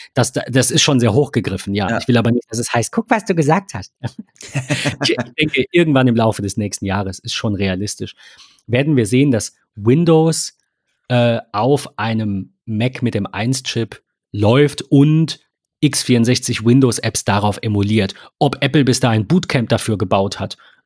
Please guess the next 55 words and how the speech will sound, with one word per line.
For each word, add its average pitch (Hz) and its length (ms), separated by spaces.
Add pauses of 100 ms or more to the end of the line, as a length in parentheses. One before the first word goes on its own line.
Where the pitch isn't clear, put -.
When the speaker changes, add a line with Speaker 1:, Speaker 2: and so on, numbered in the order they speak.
(120)
Speaker 1:
und 131 200
wie 143 140
auch 113 180
immer, 127 380
das - 460
wissen 107 200
wir 87 60
nicht. 98 180
Da 101 80
haben 101 140
wir 95 60
keine 95 220
Glaskugel - 460
für. - 140 (160)
Speaker 2:
Absolut. - 640 (880)
Speaker 1:
Ähm, 131 480
der 143 240
Artikel, 190 320
den 151 160
ich 147 80
verlinke 151 540
und 127 200
jetzt 135 200
quasi 131 480
mein, 127 520
äh, 117 240
letzter 131 380
Satz, 131 340
dann 113 220
kannst 131 240
du 123 40
noch 110 100
mal 107 100
was 104 160
sagen, 131 380 (400)
äh, 127 180
kannst 139 240
das 135 100
auch 131 120
noch 151 100
mal 139 140
abrunden. 135 580
Aber 131 200 (280)
die, 143 220
die 131 100
Überschrift 175 460
des 127 100
Artikels 139 420
fasst, - 280
glaube 131 240
ich, - 220
alles 143 360
ganz 131 220
gut 131 180
zusammen. 127 520